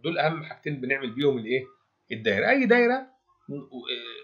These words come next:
نقطة المنتصف بتاعتها دي تهمني، والراديوس اللي هو نص القطر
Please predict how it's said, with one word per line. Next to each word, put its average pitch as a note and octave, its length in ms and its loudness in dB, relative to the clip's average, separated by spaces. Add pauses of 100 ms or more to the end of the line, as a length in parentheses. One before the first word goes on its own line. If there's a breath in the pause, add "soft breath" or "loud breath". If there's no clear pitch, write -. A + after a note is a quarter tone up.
(200)
نقطة D3+ 440 6
المنتصف C#3+ 540 0
بتاعتها C3 480 2
دي F3+ 80 0
تهمني، G3+ 400 0
والراديوس G3+ 540 6
اللي D#3+ 120 -6
هو F3 140 -4
نص F3+ 200 -4
القطر - 500 -2